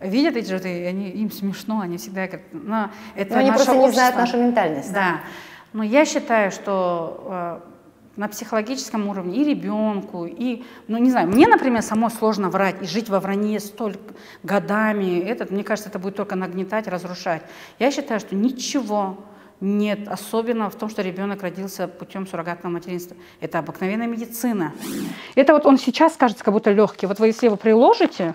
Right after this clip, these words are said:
Speaker 2: Мгм.
Speaker 1: вы чувствуете, видите? Это вот последний триместр беременности.
Speaker 2: То есть и она
Speaker 1: И
Speaker 2: вот ходит с
Speaker 1: имитировать
Speaker 2: этим
Speaker 1: двадцать четыре
Speaker 2: жил-
Speaker 1: на семь. У нас, знаете, была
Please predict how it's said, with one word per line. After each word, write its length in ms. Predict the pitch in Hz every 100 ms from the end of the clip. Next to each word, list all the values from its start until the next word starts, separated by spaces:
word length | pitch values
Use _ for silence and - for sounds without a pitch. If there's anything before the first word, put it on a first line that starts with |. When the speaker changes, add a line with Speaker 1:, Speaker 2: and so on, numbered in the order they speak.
| -
Speaker 2:
Мгм. 300 | 214 202 170
Speaker 1:
вы 100 | 214
чувствуете, 460 | 240 247 240 180 -
видите? 380 | 240 349 247 - - - -
Это 160 | 240
вот 100 | 240
последний 800 | - - 254 214 196 190 180 196 196
триместр 540 | 208 196 220 - 339
беременности. 540 | 370 359 349 320 311
Speaker 2:
То 60 | 262
есть 160 | 220 226
и 40 |
она 160 | 226 262
Speaker 1:
И 40 |
Speaker 2:
вот 40 | 285
ходит 100 | 277
с 100 | 285
Speaker 1:
имитировать 340 | 285 302 285
Speaker 2:
этим 40 | 214
Speaker 1:
двадцать 200 | 247 240
четыре 180 | 233 269
Speaker 2:
жил- 60 |
Speaker 1:
на 40 | 247
семь. 180 | 247 233
У 80 | 240
нас, 160 | 254 247
знаете, 300 | 285 320 214
была 320 | 220 226